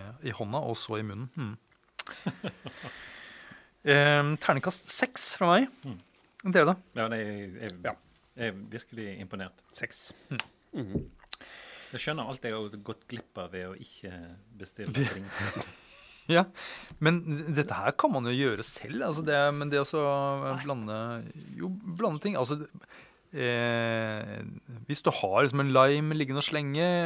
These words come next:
Speaker 1: og noe jordbær og noe mynte og noe sånt, mm.
Speaker 3: Mm.
Speaker 2: Men
Speaker 1: Ja.
Speaker 2: da går en altså glipp av den stasen det er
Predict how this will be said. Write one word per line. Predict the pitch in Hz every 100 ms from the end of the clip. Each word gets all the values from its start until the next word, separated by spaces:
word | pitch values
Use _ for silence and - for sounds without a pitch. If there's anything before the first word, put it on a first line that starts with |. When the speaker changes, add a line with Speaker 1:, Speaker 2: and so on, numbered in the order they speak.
| 160
Speaker 1:
og | 143 139
noe | 135
jordbær | 127 123 131
og | 135
noe | 135
mynte | 131 110 -
og | 120 120 120 120 120 120
noe | 123 120
sånt, | 131 143
mm. | 143 131 - -
Speaker 3:
Mm. | 135 98 _ _ - - - _ _ - -
Speaker 2:
Men | 123
Speaker 1:
Ja. | 147
Speaker 2:
da | 151
går | 139
en | 104
altså | 127 - 104
glipp | 123 - 104
av | 95
den | 104
stasen | - - 120 - - 92
det | 104
er | 107